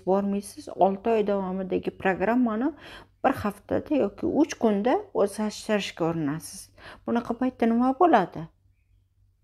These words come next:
Oddiy, odatiy inson ongi bunaqa paytda qanday holatga uchraydi?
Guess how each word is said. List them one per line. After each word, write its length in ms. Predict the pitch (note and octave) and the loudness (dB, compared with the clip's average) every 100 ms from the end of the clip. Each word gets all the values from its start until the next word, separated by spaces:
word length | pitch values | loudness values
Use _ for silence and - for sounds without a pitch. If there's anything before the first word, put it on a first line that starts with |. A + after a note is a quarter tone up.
| _ _ _ _ _ | _ _ _ _ _
Oddiy, 380 | C4+ F4+ F4+ F3 - _ - | 2 2 4 -2 -4 _ -2
odatiy 560 | A3 A#3+ A3+ A3+ D#4+ | 0 2 0 2 0
inson 380 | G#4 G#3+ - B3+ | 0 -2 -2 -2
ongi 300 | A#3 G#3 G3 G3+ | -2 -4 -4 -8
bunaqa 360 | - G#3 A3 A3 | -6 -6 -6 -6
paytda 420 | - A3 - - | -6 -10 -6 -8
qanday 320 | F#3+ - A#3 D#4 | -6 -2 0 0
holatga 540 | - G#3+ A3+ - B3+ | 2 2 0 -2 -2
uchraydi? 560 | B3 - G#3+ G3+ G3 | -2 -4 -4 -4 -4